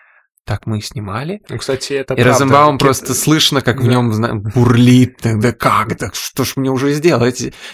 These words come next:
Speaker 1: И прикол в том, что Одзу говорил ровно то же самое, когда его
Speaker 2: Мгм.
Speaker 1: спросили, что вот есть три полюса,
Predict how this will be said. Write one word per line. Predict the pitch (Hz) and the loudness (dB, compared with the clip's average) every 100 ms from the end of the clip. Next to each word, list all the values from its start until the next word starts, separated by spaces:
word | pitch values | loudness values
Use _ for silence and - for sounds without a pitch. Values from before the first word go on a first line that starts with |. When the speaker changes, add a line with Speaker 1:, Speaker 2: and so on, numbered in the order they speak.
| - | -8
Speaker 1:
И | 131 | -2
прикол | 160 - 185 | 0 2 -2
в | - | 0
том, | 190 247 220 | 0 0 -4
что | - 165 - | -2 -2 0
Одзу | 170 196 180 156 | 0 0 0 -2
говорил | - 147 156 151 | -4 -4 -2 -2
ровно | 143 165 180 160 156 | 0 2 2 2 0
то | 160 160 | 2 0
же | 156 | 0
самое, | - 165 143 117 | 0 0 2 0
когда | 131 120 127 | -2 -2 0
его | 139 156 | 2 0
Speaker 2:
Мгм. | |
Speaker 1:
спросили, | 123 135 135 - 151 123 - - _ | 0 0 -2 0 2 0 -4 -20 _
что | - 127 | -2 -2
вот | 127 | 0
есть | 143 131 - | 0 -2 -4
три | - 165 156 | -2 0 -2
полюса, | - 147 143 127 - 117 113 | -2 2 2 2 -2 -2 -2